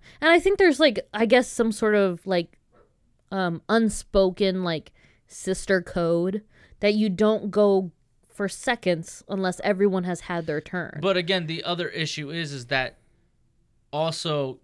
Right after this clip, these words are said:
Speaker 2: you don't get to talk to the lead unless the producers give you the go-ahead.
Speaker 1: Yeah, the producers were being <laughs>
Speaker 2: Yeah, they're being
Speaker 1: something.
Speaker 2: assholes.
Speaker 1: But I think they also allowed Victoria to go for a second time because the, the person that she interrupted, the second,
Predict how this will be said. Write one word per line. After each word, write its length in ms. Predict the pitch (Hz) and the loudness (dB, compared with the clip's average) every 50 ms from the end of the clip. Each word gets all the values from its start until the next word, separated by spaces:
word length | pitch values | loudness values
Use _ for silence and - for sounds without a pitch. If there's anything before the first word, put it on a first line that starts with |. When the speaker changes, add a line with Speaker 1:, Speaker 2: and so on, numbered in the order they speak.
| 143 | -14
Speaker 2:
you 160 | 127 143 165 156 | -10 -8 -8 -8
don't 300 | 135 123 180 180 165 143 | -4 -4 -2 -2 -2 -4
get 140 | 180 170 165 | -6 -8 -8
to 100 | - 143 | -10 -12
talk 300 | - - 156 151 143 - | -8 -8 -6 -6 -8 -10
to 100 | - 131 | -12 -12
the 80 | 127 | -12
lead 460 | 120 120 139 151 156 147 143 135 127 - _ _ - | -10 -8 -6 -4 -2 -2 -4 -4 -6 -10 _ _ -8
unless 720 | 139 135 131 131 135 139 139 139 135 - - - - - _ _ _ _ _ - | -8 -8 -6 -6 -4 -2 -2 -2 -2 -4 -10 -14 -16 -20 _ _ _ _ _ -8
the 100 | 147 131 | -8 -6
producers 680 | - - 151 135 143 143 127 - - 127 127 135 120 | -4 -4 -2 0 0 -2 -2 -2 -6 -8 -8 -8 -10
give 200 | 113 - 139 135 | -4 -4 -4 -2
you 100 | 127 131 | -2 -4
the 100 | 117 120 | -6 -6
go-ahead. 720 | 104 101 117 120 120 123 120 107 101 101 92 87 82 180 | -8 -6 -6 -6 -4 -4 -6 -6 -8 -12 -14 -14 -10 -4
Speaker 1:
Yeah, 140 | 196 190 180 | -2 -2 0
the 160 | 196 220 302 | 0 0 -2
producers 560 | 277 - 339 320 311 339 349 - 302 262 214 185 | 2 2 2 4 4 2 2 2 -2 -4 -4 -6
were 160 | 180 175 170 | -8 -8 -8
being 480 | 165 160 151 143 - 220 101 - 156 - _ _ - | -6 -8 -8 -8 -8 -10 -12 -14 -16 -16 _ _ -18
<laughs> 160 | - - 180 | -16 -8 -6
Speaker 2:
Yeah, 320 | 233 202 135 127 120 117 113 - - - - 131 143 143 147 | -6 -4 -4 -4 -4 -6 -8 -12 -18 -20 -20 -20 -18 -12 -8
they're 180 | 185 185 180 | -6 -6 -2
being 200 | 156 151 139 123 | -2 -2 -2 -2
Speaker 1:
something. 20 | 117 | -6
Speaker 2:
assholes. 640 | 113 107 101 95 - - 101 92 90 90 95 - | -6 -6 -8 -8 -10 -14 -14 -14 -14 -14 -2 2
Speaker 1:
But 120 | - 311 | 6 6
I 120 | 311 311 320 | 8 6 6
think 260 | 247 320 359 381 285 | 4 0 -2 0 2
they 120 | 339 320 | 2 2
also 460 | 285 - 220 247 240 - - 294 262 233 | 2 2 2 0 0 2 2 4 4 4
allowed 420 | 220 208 196 190 190 190 190 185 | 4 4 4 4 4 2 2 0
Victoria 500 | 180 190 190 - - 190 190 185 185 185 | -2 -4 -4 -4 -4 -4 -2 -2 -2 -2
to 80 | 185 180 | -4 -2
go 180 | 175 185 180 | 0 -2 -2
for 160 | 175 - 190 | -2 -2 -4
a 80 | 190 175 | -4 -4
second 380 | - - 180 170 - 233 214 208 | -4 -8 -8 -8 -6 -8 -8 -8
time 280 | - 240 240 240 233 | -6 -6 -4 -4 -4
because 320 | 214 196 - - 208 190 170 | -4 -4 -2 -2 -4 -4 -2
the, 360 | - 202 190 190 185 175 - - _ _ _ _ _ _ _ _ _ _ _ _ _ _ - | 0 2 4 4 4 2 0 -4 _ _ _ _ _ _ _ _ _ _ _ _ _ _ -2
the 120 | 214 202 | -2 -2
person 340 | 196 - 226 233 - 220 214 | 0 0 -2 -2 0 -2 -4
that 120 | 202 - | -4 -4
she 140 | - - 196 | -4 -4 -6
interrupted, 640 | 190 185 - 202 180 175 175 175 - 180 175 170 170 | -6 -4 -6 -6 -4 -4 -6 -6 -6 -6 -6 -6 -6
the 60 | 175 | -8
second, 380 | - - 180 180 214 220 220 | -6 -6 -6 -6 -6 -8 -8